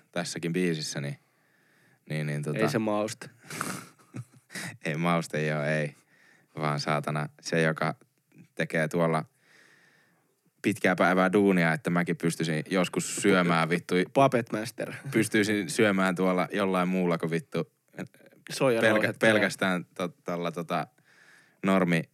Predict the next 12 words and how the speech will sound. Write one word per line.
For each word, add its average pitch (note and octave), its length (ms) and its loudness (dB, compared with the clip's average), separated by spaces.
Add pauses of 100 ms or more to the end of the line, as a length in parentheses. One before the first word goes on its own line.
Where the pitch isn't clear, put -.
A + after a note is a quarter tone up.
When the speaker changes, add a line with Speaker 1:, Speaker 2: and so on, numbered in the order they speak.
Speaker 1:
vitun E2 380 -2 (600)
tekemisellä, D2+ 680 -4
vaan C#2+ 180 -4
voisin D#2 280 -2
tehdä D2+ 180 -6
tätä D#2 240 -6
mun D#2 180 -4
ihme D2+ 300 -6
hi-, E2 320 -6
hihuilua D2+ 520 -4
täällä. C#2+ 320 -4 (540)
Speaker 2:
Mm. B2+ 220 -10